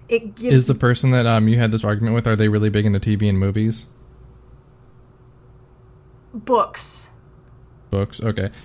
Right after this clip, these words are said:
Speaker 2: 'Cause I
Speaker 1: But
Speaker 2: tend to
Speaker 1: I'm
Speaker 2: find a
Speaker 1: into
Speaker 2: lot of people who
Speaker 1: books,
Speaker 2: complain
Speaker 1: too.
Speaker 2: about, like, video games. I'm like, "All you do is watch T V and movies."
Speaker 1: Yeah.
Speaker 2: You're, like, only passively taking things in. Books are different 'cause you actually have to use your imagination.
Speaker 1: Yeah.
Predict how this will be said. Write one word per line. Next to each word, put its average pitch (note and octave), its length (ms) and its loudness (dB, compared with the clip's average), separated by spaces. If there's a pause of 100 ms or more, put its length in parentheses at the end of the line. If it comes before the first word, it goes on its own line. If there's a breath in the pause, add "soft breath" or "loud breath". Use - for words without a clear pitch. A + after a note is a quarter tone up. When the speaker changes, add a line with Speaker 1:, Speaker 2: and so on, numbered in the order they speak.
Speaker 2:
'Cause - 100 0
I - 20 10
Speaker 1:
But D#4 60 8
Speaker 2:
tend - 20 8
to F#4+ 60 10
Speaker 1:
I'm G4 120 10
Speaker 2:
find - 40 2
a - 40 6
Speaker 1:
into A#3 120 6
Speaker 2:
lot - 80 6
of F#4+ 60 6
people B2+ 160 4
who C3 40 6
Speaker 1:
books, - 80 2
Speaker 2:
complain B2 280 4
Speaker 1:
too. - 20 4
Speaker 2:
about, A#2 200 2
like, A2+ 200 0
video A2+ 260 2
games. B2 260 4
I'm B2+ 80 2
like, B2 220 2
"All A#2 140 4
you C#3+ 180 4
do C3+ 200 2
is A2+ 100 0
watch A2 280 2
T A2+ 200 0
V G#2+ 180 2
and F#2+ 140 0
movies." F#2+ 600 -4
Speaker 1:
Yeah. A3 320 0
Speaker 2:
You're, B2 200 4
like, A#2 180 2
only A#2+ 240 4
passively A2 640 2
taking G#2+ 440 0
things F#2+ 260 -2
in. G2 240 -2 (240 loud breath)
Books E3 220 4
are C#3+ 60 4
different A#2+ 280 0
'cause A2 100 2
you G#2+ 80 2
actually G#2 180 -2
have G2 80 -2
to G#2+ 60 -2
use G2 100 -2
your G2 80 -2
imagination. F#2 800 -4 (360 soft breath)
Speaker 1:
Yeah. G#3 340 0